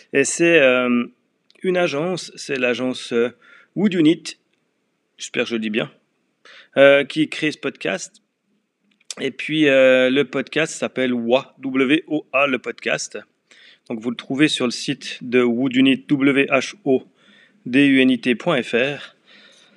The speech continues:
Euh, super podcast, euh, ça promet, donc ça va être chouette. C'est toujours bien d'avoir plus de podcasts en français qui parlent de WordPress.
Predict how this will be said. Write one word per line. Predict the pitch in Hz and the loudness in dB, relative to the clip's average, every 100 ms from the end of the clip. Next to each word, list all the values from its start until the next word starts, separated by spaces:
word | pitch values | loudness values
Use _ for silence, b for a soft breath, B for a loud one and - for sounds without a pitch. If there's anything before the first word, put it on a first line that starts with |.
| b b b _ _ | b b b _ _
Euh, | 151 147 151 | 4 6 4
super | - - 240 214 165 | 0 -6 -2 -2 0
podcast, | 185 - 165 202 202 - | -4 0 2 2 -2 -2
euh, | 165 165 160 | 0 0 -2
ça | - | 0
promet, | 156 - 156 202 233 | 0 0 0 2 2
donc | 175 151 | 0 -2
ça | 156 | -2
va | 143 | -2
être | 139 | -4
chouette. | - 196 190 | -4 -6 -6
C'est | 135 | -10
toujours | 165 165 | -8 -8
bien | 127 165 196 | -2 0 0
d'avoir | 147 131 123 | 0 -2 -4
plus | - 196 | -6 -6
de | 151 | -6
podcasts | 151 135 160 147 - _ | -8 -6 -6 -6 -10 _
en | 185 | -4
français | - 170 - 175 | -2 -4 -4 -4
qui | 156 | -2
parlent | 151 131 | 0 0
de | |
WordPress. | 123 117 - 175 180 - | 0 -4 -6 -4 -4 -6